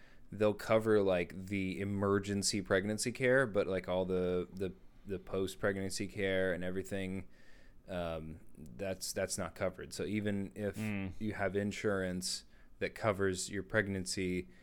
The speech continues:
Speaker 1: you'll still come out owing tens of thousands of dollars. And that's not even counting the baby's care. So
Speaker 2: Oh, that's brutal, man.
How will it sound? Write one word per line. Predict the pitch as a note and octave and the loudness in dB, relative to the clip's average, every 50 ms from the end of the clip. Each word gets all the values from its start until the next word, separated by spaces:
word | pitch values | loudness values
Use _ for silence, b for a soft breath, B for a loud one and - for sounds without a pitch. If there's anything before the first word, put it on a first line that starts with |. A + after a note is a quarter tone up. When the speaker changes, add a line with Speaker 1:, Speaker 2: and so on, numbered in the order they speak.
| b b b b | b b b b
Speaker 1:
you'll | - G#2+ G2+ - | 0 0 0 0
still | - - - - - A#2 A2 G#2+ | 0 -2 -2 2 4 6 6 6
come | G2 - - G#2+ F#2+ | 4 2 -2 -2 -2
out | F#2 F2+ F2 - F2+ | 0 -2 -2 -2 -2
owing | G2 F#2 F#2 F2+ F2+ | -2 -2 -2 -2 -4
tens | F2+ - F#2 F2 E2+ | -4 -4 -4 -4 -6
of | F2 | -6
thousands | - F2+ F2 F2 F2 F2+ F2 F#2 | -4 -4 -2 -2 -4 -6 -8 -6
of | F#2+ | -4
dollars. | F2+ F2 E2 D#2+ D2+ C#2 D2 E2 - - - b b b b b b b b b b b b - - | -4 -4 -4 -4 -8 -8 -10 -12 -14 -14 -18 b b b b b b b b b b b b -8 -2
And | G#2+ G#2 G2 F#2+ F#2+ F#2 F2+ F#2 - | 0 2 2 2 2 0 -2 0 0
that's | G2+ G2 - - - | 0 0 0 -2 -2
not | G#2 F#2+ F#2+ | -2 0 0
even | F#2+ F2 F2+ | -2 -2 -4
counting | - - - F#2 F2+ F2+ F2 E2+ | -6 -6 -4 -2 -2 -2 -2 -4
the | F2 | -4
baby's | D#2+ - F2 D#2+ D2+ D2+ D2 C2+ - | -4 -4 -4 -4 -4 -6 -8 -10 -8
care. | - - C2 B1 - - - b b b b b b b b b | -8 -8 -8 -8 -8 -12 -16 b b b b b b b b b
So | - - - G#2+ F#2+ F#2 F2 | -10 -4 -2 0 2 2 4
Speaker 2:
Oh, | E2+ G#2+ G2+ F#2+ | 4 4 6 6
that's | A#2 C#3+ - | 6 4 4
brutal, | G2 F2 G#2+ A2+ A#2+ B2 G#2+ | 4 4 6 6 8 6 6
man. | G2 F#2+ G2 G#2+ A2+ A2+ | 4 4 2 2 0 0